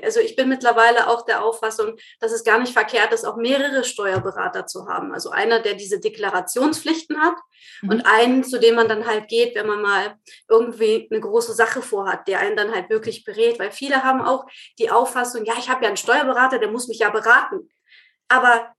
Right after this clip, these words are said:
Speaker 1: der Steuerberater steckt ja nicht in deinem Kopf, der weiß nicht, was du
Speaker 2: Ja.
Speaker 1: vorhast. Wenn du ihm den Auftrag zur Buchhaltung gegeben hast, dann macht er seine Buchhaltung,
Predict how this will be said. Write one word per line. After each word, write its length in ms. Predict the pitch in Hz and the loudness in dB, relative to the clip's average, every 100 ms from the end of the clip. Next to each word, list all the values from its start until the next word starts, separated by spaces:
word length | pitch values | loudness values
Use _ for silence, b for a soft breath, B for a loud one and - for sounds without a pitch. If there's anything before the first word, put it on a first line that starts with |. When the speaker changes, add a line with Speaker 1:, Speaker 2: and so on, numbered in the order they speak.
| _ _ - | _ _ -14
Speaker 1:
der 100 | 220 | -10
Steuerberater 680 | - 226 226 226 220 226 226 | -4 2 2 2 -2 -4 -4
steckt 280 | - 226 226 | -2 -2 0
ja 80 | |
nicht 160 | 214 214 | -2 -4
in 80 | 214 | -8
deinem 200 | 202 196 | -6 -6
Kopf, 240 | - 359 - - | -2 -4 -4 -10
der 120 | 190 | -4
weiß 280 | 196 320 - | -2 -2 -2
nicht, 180 | 277 - | -8 -8
was 180 | - | -10
du 120 | - 175 | -8 -8
Speaker 2:
Ja. 100 | 190 | -8
Speaker 1:
vorhast. 380 | 180 - - | -8 -10 -12
Wenn 120 | 208 233 | -6 0
du 80 | |
ihm 160 | 220 220 | 2 2
den 220 | 214 190 | 0 0
Auftrag 420 | 208 220 - 202 | -2 -2 -2 -4
zur 140 | - 190 | -4 -12
Buchhaltung 540 | 214 - 226 233 254 | -10 0 0 2 -2
gegeben 320 | 262 262 262 | -4 -4 -2
hast, 180 | 302 320 | -2 -2
dann 100 | 196 | -6
macht 200 | 180 - | -8 -6
er 60 | 214 | -4
seine 200 | 214 226 | -2 -2
Buchhaltung, 600 | 233 349 - 185 185 175 | 0 0 2 0 0 -10